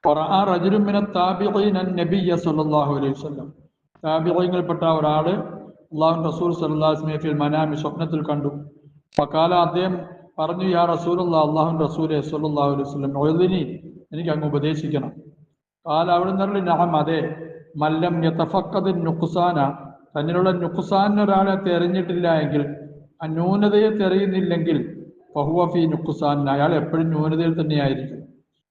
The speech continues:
ഒമൻ കാന ഫീ നുഖ്സാനിൻ, ഒരാൾ എപ്പോഴും ന്യൂനതയിൽ തന്നെയാണെങ്കിൽ, ഫൽ മൗത്തു ഖൈറുൻ ലഹു, അല്ലാഹു നമ്മളെ കാത്തിരക്ഷിക്കുമാറാകട്ടെ. ഇവിടെ നുഖ്സാനെ കഴിഞ്ഞുകൂടാണ്ട്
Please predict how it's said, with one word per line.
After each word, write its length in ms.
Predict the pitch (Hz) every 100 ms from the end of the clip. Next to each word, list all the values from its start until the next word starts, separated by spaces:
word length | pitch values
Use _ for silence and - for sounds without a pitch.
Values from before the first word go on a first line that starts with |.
| _ -
ഒമൻ 180 | 143 165 165
കാന 220 | 170 175 175
ഫീ 80 | 185 185
നുഖ്സാനിൻ, 580 | 165 185 190 190 208 214 - - - -
ഒരാൾ 200 | 156 175 185
എപ്പോഴും 240 | 185 196 196
ന്യൂനതയിൽ 360 | 175 185 208 214
തന്നെയാണെങ്കിൽ, 520 | 202 196 185 190 196 185
ഫൽ 160 | 175 175 170
മൗത്തു 320 | 185 208 214 202
ഖൈറുൻ 300 | 165 160 160 151
ലഹു, 120 | 147 147
അല്ലാഹു 200 | 156 160
നമ്മളെ 200 | 156 151 151
കാത്തിരക്ഷിക്കുമാറാകട്ടെ. 920 | 143 147 147 147 143 139 135 117 - - _ _ _ _ _ _ 196 160
ഇവിടെ 180 | 156 151 151
നുഖ്സാനെ 500 | 147 151 160 165 170 165
കഴിഞ്ഞുകൂടാണ്ട് 640 | 151 151 151 151 151 151